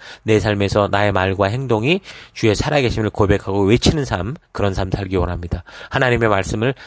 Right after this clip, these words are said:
남에게 적용시키는 삶이 아니라 어떤 말씀이든 먼저 나에게 말씀해 주시는 하나님의 진심인 것을 알고, 무엇보다 나 자신을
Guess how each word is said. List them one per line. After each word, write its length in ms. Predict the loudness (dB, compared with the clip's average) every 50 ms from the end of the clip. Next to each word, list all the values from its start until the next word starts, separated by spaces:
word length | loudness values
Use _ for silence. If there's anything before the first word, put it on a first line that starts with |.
| -20 _ _
남에게 500 | -4 0 0 2 2 2 2 2 2 2
적용시키는 720 | 2 2 0 2 2 0 -2 -2 -8 -10 -8 -6 -6 -4
삶이 260 | -4 -4 -4 -4 -4
아니라 360 | -4 -4 -4 -4 -2 -2 -2 -4 -8 -18 -20 -8 -2
어떤 300 | 0 0 2 2 2 2
말씀이든 540 | 2 0 0 0 -2 -4 -4 -2 -4 0 2
먼저 260 | 2 2 2 2 0
나에게 480 | 0 0 0 2 4 4 4 4 2 0
말씀해 400 | 0 0 -4 -4 -4 -4 -4 -4
주시는 360 | -6 -6 -4 -2 -2 -2 -4 -4 -12 -20 -12
하나님의 560 | -8 -4 -2 0 0 0 0 0 0 0 -2 _ _ _ _
진심인 520 | -2 2 2 4 4 2 0 0 0 0 2
것을 240 | 2 0 2 0 -2
알고, 400 | -2 -2 -4 -4 -2 -2 -4 -4 -6 -12 -6
무엇보다 580 | 0 2 2 2 2 0 0 0 0 -2 -2 _ _
나 220 | -4 0 0 2 2
자신을 400 | 2 2 2 2 0 -2 -2